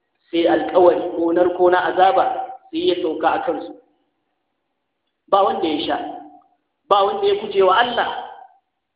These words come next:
domin ka gudu ina za ka je? Allah Ta'ala ya ce, "Afa'ayina bil khalqi al-awwal?" Shin mun gaza ne lokacin da muka yi halitta ta farko? In har ba mu gaza ba a halittar mu ta farko, shin zai yi mu gaza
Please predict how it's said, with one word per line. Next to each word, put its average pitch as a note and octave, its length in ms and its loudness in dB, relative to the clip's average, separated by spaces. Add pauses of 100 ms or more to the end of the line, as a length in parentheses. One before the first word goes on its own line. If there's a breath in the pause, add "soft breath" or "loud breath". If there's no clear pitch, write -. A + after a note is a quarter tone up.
(340)
domin F#3 300 -4
ka G3 140 2
gudu F#3 220 -6
ina D#3+ 240 -2
za E3 160 2
ka E3 100 -2
je? - 140 -8 (1000)
Allah D#3 220 0
Ta'ala D3+ 380 2
ya D3+ 140 -2
ce, D#3 80 -8 (680)
"Afa'ayina D#3+ 800 0
bil C#3 100 -8
khalqi E3 400 -10
al-awwal?" E3 320 -8 (1080)
Shin - 380 -12
mun D#3+ 160 -8
gaza E3+ 280 2
ne G4 260 -4 (580)
lokacin F3 340 -10
da D3 80 -10
muka E3 160 -10
yi E3 60 -8
halitta D3+ 360 -10
ta - 80 -16
farko? - 360 -14 (1160)
In G#3 160 2
har A#3 180 0
ba A3+ 80 -2
mu - 120 -2
gaza A3+ 300 2
ba A3+ 80 2
a G3+ 140 2
halittar A3 320 -6
mu G3+ 80 -6
ta G#3+ 120 -12
farko, A#3 440 -6 (540)
shin E3 240 -18
zai G3+ 100 4
yi G3+ 160 6
mu F#3 80 -4
gaza G#3+ 280 -2